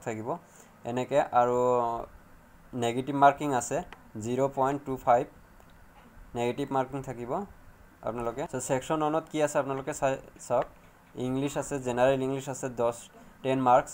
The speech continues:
আৰু general নলেজত আছে ফিফটিন মাৰ্কছ, ৰিজনিঙত আছে টেন mark। চ', এনেকে থা-, থাৰ্টি ফাইভ মাৰ্কছ গ'ল। আৰু ছেকশ্যন টুত আছে, ছেকশ্যন টুত আছে জেনেৰেল মেথেমেটিক্স, জেনেৰেল মেথেমেটিক্সত আছে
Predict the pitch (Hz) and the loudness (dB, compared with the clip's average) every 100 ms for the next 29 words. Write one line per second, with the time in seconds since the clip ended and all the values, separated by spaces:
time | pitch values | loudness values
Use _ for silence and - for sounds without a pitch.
0 | - 120 120 113 120 131 139 139 131 131 | 0 2 2 -2 2 4 4 2 0 0
1 | 143 135 131 139 - - - - - 139 | -2 -4 -4 -6 -10 -20 -18 -14 -8 -4
2 | 127 123 147 - - - - - - 120 | 2 2 2 -2 -20 -20 -20 -14 -6 -2
3 | 131 139 143 139 135 143 143 131 110 101 | 0 0 0 0 0 -2 -2 -2 -2 -6
4 | - - - - 131 131 139 151 143 - | -12 -20 -20 -4 0 0 0 -2 -2 -2
5 | 127 131 127 139 - 135 131 120 127 - | -2 2 2 2 -2 -2 0 0 0 -10
6 | - - 120 117 151 165 - - - - | -18 -12 -2 0 0 -4 -20 -20 -20 -6
7 | 117 123 131 - 131 - 156 151 147 147 | 2 2 2 -4 -4 -4 -4 -6 -4 -4
8 | 160 156 135 123 139 170 - - - - | -2 0 0 0 0 -2 -12 -20 -20 -20
9 | - 233 226 - 277 - - - - - | -20 -20 -20 -20 -20 -20 -20 -20 -20 -20
10 | - - 127 - 147 143 147 143 151 135 | -8 -2 0 0 -2 -2 -2 -2 -2 -2
11 | 123 123 127 139 135 135 139 135 156 - | 0 2 4 4 0 -2 -6 -6 -8 -8
12 | 120 120 127 135 135 143 135 135 - 135 | -4 -2 0 -2 -4 -6 -10 -10 -8 -4
13 | 131 - 139 | -4 -2 -4